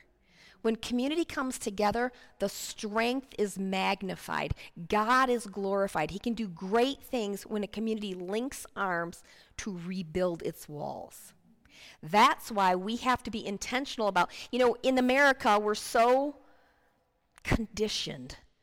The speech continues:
to think that, "Well, I've gotta pull myself up by my bootstraps, you know, and I have to do it by myself. I have to be independent.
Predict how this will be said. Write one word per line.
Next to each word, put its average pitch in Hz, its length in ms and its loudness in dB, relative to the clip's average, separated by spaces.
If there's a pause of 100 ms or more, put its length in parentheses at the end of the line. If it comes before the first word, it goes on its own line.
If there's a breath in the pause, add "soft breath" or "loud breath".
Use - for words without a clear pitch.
(260 soft breath)
to 208 100 -6
think 208 260 -4
that, - 100 -4
"Well, 165 100 -6
I've 165 100 -2
gotta 151 140 -4
pull - 400 -2
myself 262 420 -2
up 240 100 -2
by 240 80 0
my 254 160 0
bootstraps, 208 720 -6
you 175 80 -8
know, 156 140 -8
and 160 160 -6
I 165 60 -4
have 170 200 -6
to 156 60 -10
do 160 360 -2
it 269 160 2
by 240 140 2
myself. 240 420 -2
I 185 60 0
have 180 120 -2
to 170 60 -14
be 147 200 -10
independent. 240 680 -2